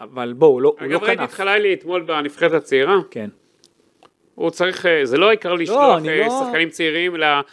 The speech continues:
Speaker 2: יאללה, שיעלו וזהו, הוא צריך עוד להשתפשף, ויש לו עוד, אה,
Speaker 1: לעלות
Speaker 2: כברת דרך.
Speaker 1: מהספסל הוא יכול.
Speaker 2: אה, לא, אז
Speaker 1: לעלות
Speaker 2: בוא
Speaker 1: מהספסל
Speaker 2: נראה,
Speaker 1: הוא
Speaker 2: בוא
Speaker 1: יכול.
Speaker 2: נרגיע, בוא
Speaker 1: לא,
Speaker 2: נרגיע.
Speaker 1: לעלות מהספסל.
Speaker 2: לא, בוא נרגיע,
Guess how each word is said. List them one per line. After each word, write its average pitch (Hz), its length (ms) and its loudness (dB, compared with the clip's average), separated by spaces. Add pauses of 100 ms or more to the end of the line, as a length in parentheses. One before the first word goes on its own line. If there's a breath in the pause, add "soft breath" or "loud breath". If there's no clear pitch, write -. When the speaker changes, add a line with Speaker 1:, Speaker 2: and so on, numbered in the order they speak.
(220 soft breath)
Speaker 2:
יאללה, 151 320 0
שיעלו 151 440 2
וזהו, 139 300 0
הוא 170 120 -2
צריך - 160 -10
עוד 180 120 -2
להשתפשף, 160 800 2
ויש 131 460 2
לו 151 60 0
עוד, 131 160 0 (100)
אה, 127 60 -6
Speaker 1:
לעלות 185 300 4
Speaker 2:
כברת - 120 -2
דרך. 185 140 0
Speaker 1:
מהספסל 196 320 2
הוא 185 80 6
יכול. 131 260 2 (240)
Speaker 2:
אה, 147 80 -8
לא, 190 220 -2
אז 151 120 -2
Speaker 1:
לעלות 147 40 -16 (120)
Speaker 2:
בוא 214 100 -2
Speaker 1:
מהספסל 208 220 0
Speaker 2:
נראה, 185 120 2
Speaker 1:
הוא 170 80 0
Speaker 2:
בוא 185 100 2
Speaker 1:
יכול. 214 120 -2
Speaker 2:
נרגיע, 170 320 -2
בוא 147 160 -4
Speaker 1:
לא, 170 100 -4
Speaker 2:
נרגיע. 202 100 2
Speaker 1:
לעלות 254 200 0
מהספסל. 247 420 -2
Speaker 2:
לא, 269 60 2
בוא 196 140 -2
נרגיע, 160 380 0